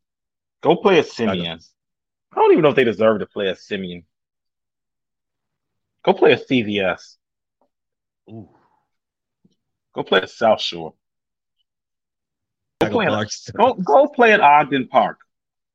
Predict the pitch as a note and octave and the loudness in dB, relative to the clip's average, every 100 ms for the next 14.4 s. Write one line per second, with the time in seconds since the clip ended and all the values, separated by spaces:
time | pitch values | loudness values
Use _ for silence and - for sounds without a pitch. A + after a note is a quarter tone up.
0 | C3 A#2+ A#2 A#2+ G3 G3 F3 D#3 D3 C#3+ | -6 0 0 2 0 0 0 2 2 0
1 | B2+ B2+ A#2+ A#2+ - _ - B2+ B2 A#2 | 0 0 0 -2 -8 _ -4 0 0 0
2 | A2 D3+ E3 E3+ E3 D3+ C3 C3 A2+ A#2 | 2 4 2 -2 -2 -2 0 0 0 -4
3 | A2+ A2 A2 _ _ G#2+ A2 F#2 - C3+ | -4 -4 -8 _ _ -8 -8 -10 0 2
4 | C#3 C#3 - C3+ C3 A2+ B2 A#2 - E3+ | 2 -2 -4 -2 -4 -6 -6 -6 -4 -4
5 | C#3+ B2+ A#2+ B2+ B2 B2 G#2+ A#2 A2+ A2+ | -4 -10 -8 -6 -6 -6 -4 0 0 -2
6 | G2+ A2+ G#2+ G2 G2+ G2 A#2+ B2+ B2+ A2+ | -6 -8 -8 -6 -6 -6 -8 -6 -6 -8
7 | G2+ F#2+ G2 - G2+ F#2+ F#2+ F2+ B2+ C3 | -10 -14 -16 -18 -18 -16 -16 -10 -8 -8
8 | B2+ B2 G#2 - B2+ B2+ B2 B2 G#2 G2+ | -10 -14 -14 -8 -2 -2 -4 -8 -8 -12
9 | _ _ _ - B2 C3+ B2 A2+ - B2 | _ _ _ -6 -4 -2 -4 -8 -2 0
10 | A#2+ - A2+ - - A2 - G2+ A#2 A#2 | 0 -2 -10 -12 -14 -12 -10 -6 -2 -2
11 | A#2 A2 A2+ G#2+ G2 G#2+ G2+ A2+ A2+ - | -4 -8 -8 -8 -4 -2 -2 -6 -10 -6
12 | G#2+ G2+ - G#2+ G#2 G2+ G2+ G#2+ G#2 F#2 | -6 -6 -12 -12 -12 -16 -14 -12 -12 -12
13 | F#2 - - G#2+ G#2 G2+ F#2 - G2+ F#2 | -16 -14 -4 -2 -2 -8 -18 -18 -18 -16
14 | F#2+ F2 F2 - | -16 -16 -16 -20